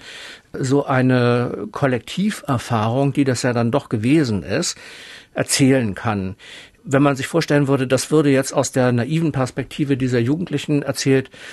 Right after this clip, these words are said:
dann wäre das, glaube ich, für alle Beteiligten nicht ertragbar und sentimental und naiv und letztlich auch langweilig.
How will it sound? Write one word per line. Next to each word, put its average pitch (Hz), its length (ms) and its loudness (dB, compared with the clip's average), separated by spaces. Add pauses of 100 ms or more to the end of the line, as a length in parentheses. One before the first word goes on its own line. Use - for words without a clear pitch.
(120)
dann 123 540 0
wäre 127 160 4
das, 120 180 -2
glaube 117 200 -2
ich, - 60 -6
für - 120 -2
alle 123 160 0
Beteiligten 113 800 -2 (260)
nicht 123 140 0
ertragbar 117 800 -4 (420)
und 123 400 2
sentimental 120 800 0
und 117 580 0
naiv 127 460 0
und 117 480 0
letztlich - 400 -6
auch - 120 -6
langweilig. 107 680 0